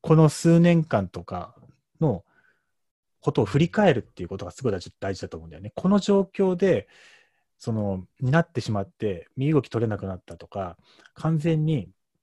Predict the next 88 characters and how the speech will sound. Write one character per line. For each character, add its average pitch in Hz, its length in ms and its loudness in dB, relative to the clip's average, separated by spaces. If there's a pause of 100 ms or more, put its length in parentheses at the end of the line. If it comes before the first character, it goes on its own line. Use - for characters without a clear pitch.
(720)
対 135 200 2
面 135 260 -2
ビ 131 80 0
ジ 117 140 -6
ネ 98 100 -6
ス - 140 -18
が 101 280 -4
で - 80 -8
き 123 60 0
な 123 60 0
く 101 80 -6
な 87 60 -12
っ - 20 -14
て - 80 -20
し - 120 -20
ま - 60 -14
っ 180 100 -18
た 160 120 -10
っ - 160 -12
て - 80 -12
な 123 100 0
っ 123 40 -4
た 127 100 -10
時 127 200 -8
に、 120 220 -6 (240)
に、 117 180 -4
「さ 202 200 0
あ 160 60 4
ど 165 120 6
う 185 40 4
す 156 120 -2
る？」 120 40 0
じ - 80 -6
ゃ 98 40 -4
な 110 100 -2
く - 80 -14
て、 - 300 -12 (400)
そ - 160 -12
の、 87 200 -10 (1300)
「な 190 100 4
ぜ 196 120 4
こ 123 160 -2
う 117 40 2
な 120 80 2
っ - 120 -6
た？」 117 120 2
っ - 100 -6 (260)
て 131 80 -6
い 135 60 -2
う 135 40 -2
ふ 147 40 -4
う 151 60 0
に 110 100 -4
考 - 180 -10 (160)
え 87 80 -10
る 82 60 -14
っ - 200 -20
て - 100 -18
い 110 40 -16
う - 20 -16
こ 95 100 -14
と 90 140 -14
が 90 340 -6
す - 140 -8
ご 147 80 2
い - 20 -2
大 101 140 -2
事 98 60 -6
だ 90 80 -8
と 90 100 -20
思 82 60 -20
う - 20 -20
ん - 20 -20
で - 60 -20
す - 40 -20
よ。 - 80 -20 (1500)
失 - 220 -6
敗 120 100 2
の 113 80 -2
本 117 180 -2
質 - 120 -6
じ 113 100 -4
ゃ 107 40 -4
な 110 80 -4
い 101 60 -6
け - 80 -14
ど 82 100 -14
ね。 113 140 -16